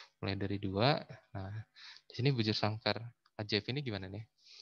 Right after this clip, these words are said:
Kalau dijumlahkan secara vertikal, horizontal, atau diagonal, itu nilainya harus sama ya. Hmm, berarti ini juga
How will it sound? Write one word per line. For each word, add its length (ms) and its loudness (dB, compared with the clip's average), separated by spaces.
Kalau 200 6
dijumlahkan 760 4
secara 420 0
vertikal, 640 2
horizontal, 640 4
atau 180 0
diagonal, 640 0
itu 200 -4
nilainya 360 0
harus 440 0
sama 360 2
ya. 200 0
Hmm, 200 -8
berarti 320 -2
ini 180 -2
juga 400 0